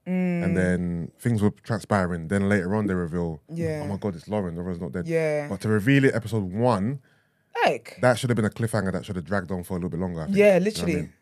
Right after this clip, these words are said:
Speaker 1: And
Speaker 2: Um,
Speaker 1: I, and I really wanted Effie to be the, um, informant so bad.
Speaker 2: Nah, that, yeah, I hear you. That would have
Speaker 1: Do
Speaker 2: made
Speaker 1: you know what I
Speaker 2: it,
Speaker 1: mean?
Speaker 2: that would have made it very interesting, to be fair. To be fair, I reckon if they would have made Effie the informant and left Lauren dead, that would have been, that would have been
Speaker 1: Mm.
Speaker 2: more, um, of a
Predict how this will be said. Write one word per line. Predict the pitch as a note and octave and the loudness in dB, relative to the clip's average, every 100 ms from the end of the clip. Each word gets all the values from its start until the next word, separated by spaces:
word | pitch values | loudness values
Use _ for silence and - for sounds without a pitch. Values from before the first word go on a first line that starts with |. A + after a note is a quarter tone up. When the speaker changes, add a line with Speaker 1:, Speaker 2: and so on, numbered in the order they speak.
| _ _ _ | _ _ _
Speaker 1:
And | - | 2
Speaker 2:
Um, | F#3+ F#3+ | 2 4
Speaker 1:
I, | |
and | G3+ | 2
I | G3+ | 2
really | G3+ C4 | 0 -2
wanted | G#3+ G#3+ G3 | 0 0 0
Effie | - G3+ | -4 -6
to | F3+ | -8
be | E3+ F#3 | -4 -4
the, | F3 E3 D#3+ D#3+ - | -4 -4 -6 -4 -2
um, | D#3 D#3 D3+ - | -2 -4 -8 -10
informant | D#3+ D#3+ F3+ E3 A#2+ | -10 -6 -4 -4 -2
so | E3+ | -2
bad. | E3 D#3+ - - _ _ _ _ _ _ _ _ _ | 0 0 -2 -10 _ _ _ _ _ _ _ _ _
Speaker 2:
Nah, | F#2+ F2+ | -6 -4
that, | F2+ G#2 _ - _ _ | -4 -8 _ -20 _ _
yeah, | D3 D3+ | 4 6
I | |
hear | C3+ C#3+ | 6 6
you. | G#2 G#2+ G#2 | 4 2 0
That | C3 C3 | 4 4
would | B2 | 4
have | |
Speaker 1:
Do | A#2+ | 4
Speaker 2:
made | |
Speaker 1:
you | |
know | - | 4
what | |
I | F#3+ | 2
Speaker 2:
it, | |
Speaker 1:
mean? | D#3+ | -2
Speaker 2:
that | B2 | 2
would | C#3 | 4
have | B2+ | 4
made | A#2+ | 4
it | |
very | A2+ G#2+ | 2 2
interesting, | G#2 F#2+ - D#2+ | 0 -6 -10 -12
to | |
be | C#2+ | -12
fair. | - D2+ - _ | -10 -12 -12 _
To | D#3 | 2
be | |
fair, | E3+ C3+ | 8 10
I | C3+ | 10
reckon | C#3+ B2 | 8 4
if | A2+ | 2
they | B2 | 2
would | B2 | 2
have | A#2 | 2
made | G#2 | 0
Effie | A#2+ A2+ | 0 0
the | G2+ G2 | 2 2
informant | - F2 - F#2+ D#2+ | 2 -2 -2 -2 0
and | F2 | -2
left | F#2 | -2
Lauren | F2+ F2+ E2 | -4 -4 0
dead, | F#2+ D#2+ - _ _ _ | -2 -2 -8 _ _ _
that | - | -4
would | F#3 | 0
have | F#3+ | 0
been, | F#3+ | 2
that | F#3+ | 2
would | - D#3+ | 2 2
have | |
been | F3+ | 0
Speaker 1:
Mm. | |
Speaker 2:
more, | F3+ F#2 F2+ - _ - | -2 -2 -4 -12 _ -10
um, | D#2+ D#2 D#2 | -8 -8 -10
of | C#2+ D2+ | -10 -8
a | D#2 | -8